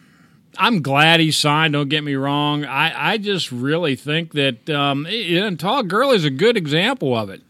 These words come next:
Man, you're throwing a bunch of money at a really precarious asset.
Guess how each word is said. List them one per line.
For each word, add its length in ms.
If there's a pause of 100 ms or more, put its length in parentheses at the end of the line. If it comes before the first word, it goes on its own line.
(480)
Man, 140
you're 100
throwing 280
a 120
bunch 480
of 80
money 340
at 80
a 60
really 420
precarious 720
asset. 540